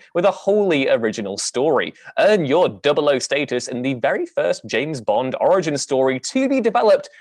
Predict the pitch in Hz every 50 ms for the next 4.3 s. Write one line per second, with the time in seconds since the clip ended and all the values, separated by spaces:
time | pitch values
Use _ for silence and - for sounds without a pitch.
0 | - - 202 190 190 - 214 196 170 160 139 - _ - 101 98 98 98 92 -
1 | _ _ _ _ _ _ - 101 104 104 104 101 95 98 95 92 _ _ - 110
2 | 104 107 - - 101 98 95 - _ - 104 98 - - - - 494 587 554 -
3 | 220 165 139 117 - - 123 117 - - 117 107 117 120 143 190 208 - - 165
4 | 143 139 135 131 120 -